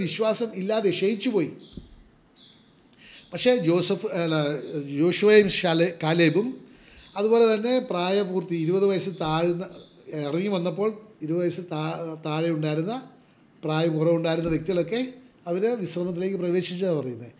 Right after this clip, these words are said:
അപ്പോൾ അവസാനത്തെ നിമിഷം വരെ നമ്മുടെ വിശ്വാസം കാക്കണം. അതുതന്നെ വളരെ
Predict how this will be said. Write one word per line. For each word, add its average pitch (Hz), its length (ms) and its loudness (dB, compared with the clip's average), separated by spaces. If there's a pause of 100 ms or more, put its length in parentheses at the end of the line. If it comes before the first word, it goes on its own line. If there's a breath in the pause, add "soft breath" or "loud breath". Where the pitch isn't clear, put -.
(320 loud breath)
അപ്പോൾ 196 160 0 (200)
അവസാനത്തെ 226 640 2 (100)
നിമിഷം 190 380 0
വരെ 196 180 -2
നമ്മുടെ 180 320 -4
വിശ്വാസം 175 460 -6
കാക്കണം. 175 380 -4 (1200 soft breath)
അതുതന്നെ 220 480 2 (760)
വളരെ 180 260 -2